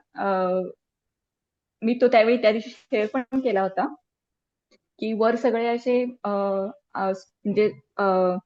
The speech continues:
देवी देवता किंवा आपण जे, आपण प्रार्थनेमध्ये जे बोलतो, सुरुवातीचं आपलं निवेदन असतं,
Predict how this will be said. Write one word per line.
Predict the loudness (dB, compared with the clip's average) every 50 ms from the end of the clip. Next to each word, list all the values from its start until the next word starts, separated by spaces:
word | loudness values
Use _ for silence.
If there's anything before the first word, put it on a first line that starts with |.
| _ _ _ _ -2
देवी | 4 4 4 6 4 4
देवता | 4 4 4 4 4 2 2 2 2
किंवा | 0 -2 -4 -2 -2 -2
आपण | -2 -2 -2 -2 -2 2
जे, | 2 2 2 2 2
आपण | 0 0 0 -2 -2 -2
प्रार्थनेमध्ये | 0 2 4 4 2 2 0 -2 0 2 2 2 0 2
जे | 2 0 2
बोलतो, | 2 2 2 0 0 -2 -4 -4
सुरुवातीचं | -4 -2 0 0 2 4 2 2 0 -2 -2 -2 -2
आपलं | -2 -2 0 0 0
निवेदन | 0 0 2 2 2 2 2 0 0
असतं, | 0 -2 -4 _ -4 -4